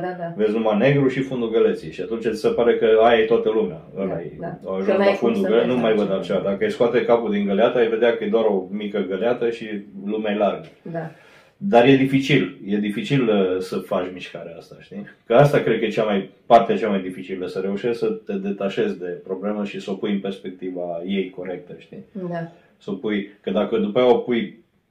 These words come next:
Speaker 2: o aplici pe viața veșnică, dispare. Știi?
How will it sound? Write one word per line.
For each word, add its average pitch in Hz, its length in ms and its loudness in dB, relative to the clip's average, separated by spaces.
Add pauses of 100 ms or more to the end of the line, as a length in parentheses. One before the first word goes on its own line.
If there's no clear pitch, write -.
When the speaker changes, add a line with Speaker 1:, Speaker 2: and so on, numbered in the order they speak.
(280)
Speaker 2:
o 104 120 0
aplici 117 400 0
pe 107 120 -2
viața 110 380 2
veșnică, 101 480 -2
dispare. - 600 -6 (1080)
Știi? 101 240 -12